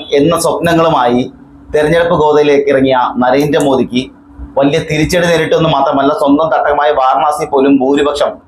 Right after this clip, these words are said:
കുറയുകയും ചെയ്തു. അതുമാത്രമല്ല, രാമക്ഷേത്രം അടക്കം വലിയ തിരിച്ചടിയാവുകയും ചെയ്തു. അങ്ങനെ വലിയ തരത്തിലുള്ള സ്വപ്നങ്ങൾ നെയ്തെടുത്തുകൊണ്ട് തെരഞ്ഞെടുപ്പ് ഗോതയിലേക്ക് ഇറങ്ങിയ നരേന്ദ്രമോദിക്ക്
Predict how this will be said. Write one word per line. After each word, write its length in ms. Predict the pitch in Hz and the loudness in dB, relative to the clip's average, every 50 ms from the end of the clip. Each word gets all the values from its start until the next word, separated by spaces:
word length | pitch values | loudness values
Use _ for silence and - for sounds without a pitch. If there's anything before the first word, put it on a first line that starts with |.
| - _ _ _ _ _ - - - - - - - - - - - - | -20 _ _ _ _ _ -20 -20 -18 -16 -14 -14 -14 -16 -16 -18 -8 -4
കുറയുകയും 500 | 143 143 156 165 160 139 135 120 107 - | 0 0 2 2 2 2 2 0 0 0
ചെയ്തു. 380 | 120 131 151 185 175 - - - - - _ - - - - - _ - - 165 | 0 0 0 0 -2 -4 -10 -14 -20 -20 _ -20 -20 -20 -20 -20 _ -6 -4 -2
അതുമാത്രമല്ല, 800 | 196 262 254 247 226 214 208 175 147 131 123 123 131 - - - - - - - 139 | 0 0 2 0 2 0 0 0 0 0 0 0 0 -2 -4 -8 -14 -14 -2 0 2
രാമക്ഷേത്രം 680 | 147 151 165 180 202 220 220 220 214 214 214 202 190 | 2 4 2 2 0 0 0 0 0 0 2 0 0
അടക്കം 460 | 175 170 170 170 165 165 165 - - - | 0 0 0 0 0 -2 -2 -6 -4 -2
വലിയ 260 | 139 160 165 160 151 | -2 0 0 -2 -2
തിരിച്ചടിയാവുകയും 840 | - 147 151 156 156 - 196 175 160 147 123 110 101 98 104 95 | -2 -4 -2 -2 -2 0 0 0 2 2 0 0 0 -2 -4 -4
ചെയ്തു. 380 | 107 127 151 - - - - - - - - 139 | -2 0 0 0 -2 -2 -10 -14 -16 -4 -4 -2
അങ്ങനെ 400 | 185 220 214 180 156 156 165 - - - - - - - - - - - - - - - - - - - - - - | 0 0 0 0 0 0 -2 -4 -6 -12 -20 -20 -20 -20 -20 -20 -20 -20 -20 -20 -20 -20 -20 -20 -20 -20 -20 -20 -6
വലിയ 400 | 135 151 151 160 170 175 175 196 | -2 0 0 2 0 0 2 0
തരത്തിലുള്ള 460 | 196 180 170 156 - 165 156 156 165 160 | 2 2 0 0 -2 -2 0 0 0 0
സ്വപ്നങ്ങൾ 680 | 165 151 135 - - 147 165 165 165 160 160 - - - | 0 -2 -2 -4 -4 -2 -2 0 2 2 0 0 -2 -4
നെയ്തെടുത്തുകൊണ്ട് 920 | 147 143 143 147 151 160 156 156 143 - 165 151 151 143 139 139 - 143 - - 147 | -2 0 0 2 2 2 0 0 0 0 0 0 2 2 4 4 2 0 -2 -2 -2
തെരഞ്ഞെടുപ്പ് 420 | 139 143 139 151 147 147 151 156 | 0 2 2 2 0 0 0 0
ഗോതയിലേക്ക് 520 | 135 143 143 143 143 143 143 143 139 139 139 | 0 2 2 2 4 4 2 2 0 0 -2
ഇറങ്ങിയ 240 | 131 131 131 131 | 0 2 2 2
നരേന്ദ്രമോദിക്ക് 960 | 131 127 123 123 131 135 135 147 139 131 120 107 107 - 110 107 107 107 - | 2 2 0 0 0 0 0 2 2 2 0 0 -4 -8 -8 -8 -8 -8 -8